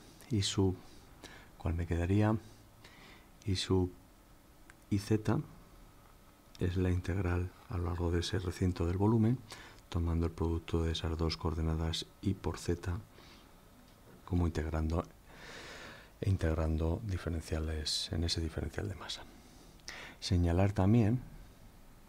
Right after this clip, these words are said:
que una característica muy importante de esa matriz es que es una matriz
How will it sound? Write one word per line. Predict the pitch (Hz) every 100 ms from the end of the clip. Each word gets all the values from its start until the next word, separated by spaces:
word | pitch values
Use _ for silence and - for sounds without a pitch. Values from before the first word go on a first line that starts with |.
| - - - - - - - -
que | 82
una | 85 82
característica | 82 80 80 82 87 - 80 82
muy | 80 85
importante | 80 80 80 87 82 82 78 76 - - -
de | 87 82
esa | 82 82 82 80 - - -
matriz | 85 90 113 113
es | 85 -
que | - 85
es | 90 - - - - -
una | 87 82
matriz | 78 78 82 87 -